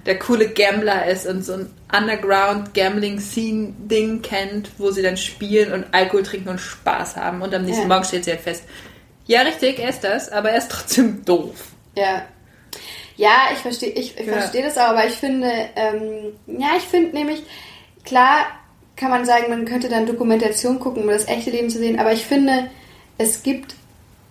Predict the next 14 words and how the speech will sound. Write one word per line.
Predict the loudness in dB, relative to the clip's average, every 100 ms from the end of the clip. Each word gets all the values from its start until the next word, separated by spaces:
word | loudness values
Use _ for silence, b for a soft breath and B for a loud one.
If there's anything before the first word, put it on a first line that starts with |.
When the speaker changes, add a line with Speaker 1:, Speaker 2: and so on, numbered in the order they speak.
| _ -20 -20 _ -6
Speaker 2:
einen | -2 0
Unterschied | 2 2 4 2 0 -2 -2
zwischen, | 0 4 4 2 0 0 0 0 -4 -12 _ _ _ _ _ _ _ _ _ _ _ -16 -2
ähm, | 2 4 4 0 -2 -4 -6 -12 -20 _ _ _ _ _ _ _
weil | 2 4
das, | 4 0 -4
das | -4 -2
ändert | 0 2 4 2 0
was | -4 -2 -2 -2
in, | -2 -2 -2 -6 -16 _ _ -4
in | -2
der | 2 2 2
Art, | 2 4 4 0 -10 _ _ _ _
wie, | -12 -4 0 0 0 -2 -6